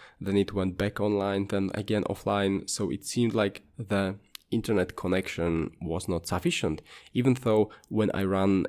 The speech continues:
internet, um, speed test, uh, you know, the one by Ookla, um, you could see, I don't know, fifteen megabit, uh,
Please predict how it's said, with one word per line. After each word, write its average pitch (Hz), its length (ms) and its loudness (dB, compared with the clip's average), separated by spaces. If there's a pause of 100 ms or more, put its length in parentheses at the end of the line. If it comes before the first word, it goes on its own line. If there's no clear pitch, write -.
internet, 98 580 0
um, 87 440 -2
speed - 400 -6
test, 78 380 -2 (120)
uh, 50 280 -8 (160)
you 92 140 -4
know, 90 100 -2
the 92 120 -2
one 92 180 2
by 90 140 0
Ookla, 101 440 -2 (580)
um, 95 260 -2
you 104 180 -2
could - 160 -6
see, 98 340 -2 (220)
I 95 100 -6
don't 95 120 0
know, 92 100 0
fifteen - 400 -2
megabit, 98 560 -4
uh, 90 340 -2